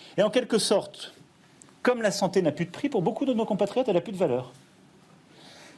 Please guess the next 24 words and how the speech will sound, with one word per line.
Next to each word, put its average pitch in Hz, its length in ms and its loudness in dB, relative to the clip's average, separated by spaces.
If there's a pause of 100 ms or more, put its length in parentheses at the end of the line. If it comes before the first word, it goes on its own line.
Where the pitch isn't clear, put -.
(140)
Et 160 300 4
je 127 180 -2
le 160 140 4
dis, 143 320 -2
trop - 220 2
de 254 60 -6
temps 226 180 0
médical 180 440 2
est 127 60 2
gaspillé 165 500 0
par 123 200 2
un 123 140 4
excès 165 300 0
d'imprévoyance, 127 880 0 (140)
de 139 80 0
la 165 80 4
désinvolture, 160 800 0 (560)
avec 170 260 2
en 165 60 2
particulier 160 500 0
des 143 100 4
rendez-vous 165 440 2
non 202 180 4
honorés. 151 420 2